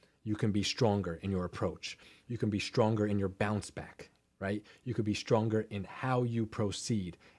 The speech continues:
and how you face whatever it is head on,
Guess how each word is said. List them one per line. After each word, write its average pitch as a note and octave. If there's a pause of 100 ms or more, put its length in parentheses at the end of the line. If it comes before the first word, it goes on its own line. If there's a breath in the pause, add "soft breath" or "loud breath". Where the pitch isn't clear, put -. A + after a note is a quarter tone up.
and G2+
how B2+
you A2+
face G#2+
whatever G#2+
it G#2
is - (180 soft breath)
head A#2
on, F2